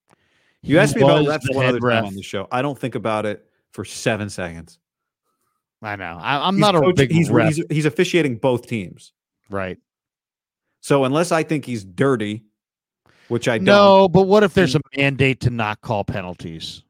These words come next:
Speaker 2: And then all of a
Speaker 1: Great.
Speaker 2: sudden he just
Speaker 1: Fine.
Speaker 2: lets him
Speaker 1: I, I
Speaker 2: play?
Speaker 1: would rather watch a football game with less penalties.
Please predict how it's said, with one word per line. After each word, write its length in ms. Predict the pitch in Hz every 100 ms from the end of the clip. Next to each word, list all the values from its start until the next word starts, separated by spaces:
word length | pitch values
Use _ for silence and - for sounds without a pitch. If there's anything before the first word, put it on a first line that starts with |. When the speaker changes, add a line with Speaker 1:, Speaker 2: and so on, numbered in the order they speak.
| _
Speaker 2:
And 160 | 107 113
then 80 | 117
all 80 |
of 60 | 120
a 40 |
Speaker 1:
Great. 120 | 254 127
Speaker 2:
sudden 160 | 107
he 60 | 107
just 160 | 101
Speaker 1:
Fine. 240 | 226 233 156
Speaker 2:
lets 20 |
him 60 | 143
Speaker 1:
I, 20 |
I 220 | - 160
Speaker 2:
play? 80 | 208
Speaker 1:
would 100 | 175
rather 420 | 139 147 165 175
watch 220 | 151 147
a 60 | 139
football 280 | 139 131 120
game 200 | 120 110
with 120 | 101
less 200 | 107 -
penalties. 540 | 104 90 90 90 -